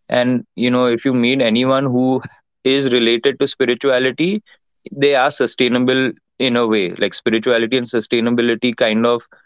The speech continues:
sustainability is embedded in spirituality. So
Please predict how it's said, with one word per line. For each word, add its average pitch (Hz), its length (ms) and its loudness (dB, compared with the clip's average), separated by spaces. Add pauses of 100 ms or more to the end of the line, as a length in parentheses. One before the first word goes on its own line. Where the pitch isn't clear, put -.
(180)
sustainability 127 640 0
is 123 260 -2
embedded 113 600 2
in 113 260 0
spirituality. 95 800 -2 (480)
So 135 420 0